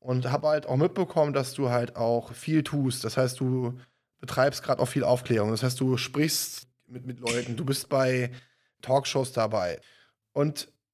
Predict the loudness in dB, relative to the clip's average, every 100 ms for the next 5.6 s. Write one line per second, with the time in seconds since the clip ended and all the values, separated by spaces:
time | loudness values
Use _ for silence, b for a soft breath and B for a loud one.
0 | _ _ _ _ _ _ _ _ _ _
1 | _ _ _ -12 -2 0 0 -2 -6 -2
2 | -2 0 0 -2 -6 -2 0 0 0 2
3 | 0 -2 -4 -4 -2 -2 2 0 0 -6
4 | -4 -2 0 0 0 0 0 0 0 0
5 | -2 -2 -4 -4 -6